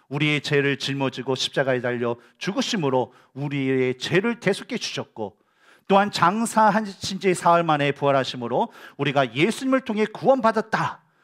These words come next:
그리하여서 장차 우리는 예수님의 그 부활과 함께, 함께 영원한 부활을 얻게 되는 은혜를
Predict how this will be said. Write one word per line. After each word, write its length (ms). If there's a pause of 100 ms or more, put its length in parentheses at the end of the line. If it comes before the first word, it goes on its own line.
(260)
그리하여서 480
장차 420
우리는 300
예수님의 680
그 80
부활과 460
함께, 540 (880)
함께 420
영원한 420
부활을 380
얻게 260
되는 280
은혜를 460